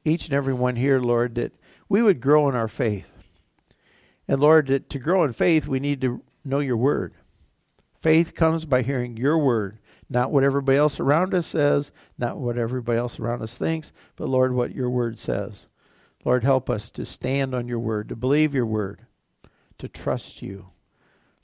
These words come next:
Lord, I just pray you encourage each one here to, to just grow and pray and and seek you about the things that,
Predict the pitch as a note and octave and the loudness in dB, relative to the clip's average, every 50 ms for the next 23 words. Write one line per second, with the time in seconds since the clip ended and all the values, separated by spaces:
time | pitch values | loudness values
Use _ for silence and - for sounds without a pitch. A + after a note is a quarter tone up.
0 | _ - A#2+ A2+ A2 A#2 A2+ A2+ A#2 A#2 A2 - - _ - B2 B2+ B2 B2 A2+ | _ -2 -2 -2 0 0 0 0 0 -2 -6 -6 -10 _ -4 -2 -2 0 -2 -4
1 | A#2 G#2 A2+ A#2 A#2 A2 - _ _ _ _ _ _ - A#2+ A2 - - D3+ C#3+ | -4 -4 -4 -4 -4 -4 -6 _ _ _ _ _ _ -10 -10 -10 -4 -4 -2 -2
2 | B2+ A2+ A#2+ C3 B2 - - A#2+ A#2+ B2 A#2 A2+ A#2+ A#2 A2+ G#2+ G2+ _ - A2+ | -2 -4 -4 -6 -6 -6 -8 -8 -6 -6 -6 -4 -4 -4 -4 -6 -8 _ -8 -8
3 | A2 G#2+ G#2+ _ _ _ _ _ _ _ _ - D#3+ C#3 F#3+ G3 F3 - - A#2 | -8 -8 -10 _ _ _ _ _ _ _ _ -12 -6 -4 -4 -4 -4 -6 -14 -20
4 | G2+ - B2 A#2+ B2 B2 A#2+ A#2 A#2 A2 G#2 G#2+ A2 - _ - - C#3 C#3 C#3 | -14 -6 -2 0 0 0 0 0 -2 -4 -6 -10 -12 -16 _ -6 -4 0 0 2
5 | C3+ B2 A#2 A2+ G#2+ - - _ _ _ _ _ _ _ _ - B2+ A#2 - - | 0 0 -2 -4 -6 -10 -12 _ _ _ _ _ _ _ _ -4 -4 -4 -6 -6
6 | - G#3 G#3 G3+ F3 - E3 C#3+ B2+ G#2+ A2+ A2 A2 - A2+ A2 - C#3+ B2+ B2 | -4 -2 -2 -2 -2 -2 -2 -2 0 0 0 0 0 -2 -8 -10 -8 -6 -6 -6
7 | A#2+ A2+ G#2 A2+ A2+ A#2 - | -6 -8 -8 -8 -8 -8 -10